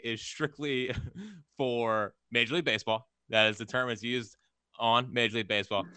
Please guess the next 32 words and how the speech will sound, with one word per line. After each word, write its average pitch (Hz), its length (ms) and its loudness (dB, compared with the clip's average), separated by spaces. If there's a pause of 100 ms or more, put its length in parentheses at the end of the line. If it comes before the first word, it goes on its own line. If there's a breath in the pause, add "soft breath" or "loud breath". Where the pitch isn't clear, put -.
(160)
Opening 165 400 2
weekend 120 540 4 (100)
is 120 180 0
what 127 140 4
I 113 120 6
would 113 180 -2
call 104 580 2
the 110 160 -2
N 101 120 0
F 95 180 -6
L, 90 240 -4 (320)
um, 98 280 4
because 139 220 -6
it's 131 140 -6
a - 20 2
weekend. 98 380 -6
You 90 80 -12
got 95 140 -6
Thursday. 101 400 -2 (200)
You 110 140 -6
got 101 240 -2
fr-, 123 180 -4
a 95 100 -4
Sunday. 98 460 -2 (320)
That's 120 300 -2
it. 95 120 -6
You 107 120 -8
got 120 160 0
Monday, 113 440 -4
doubleheader 117 300 0
on 107 60 -2
Monday. 104 180 -4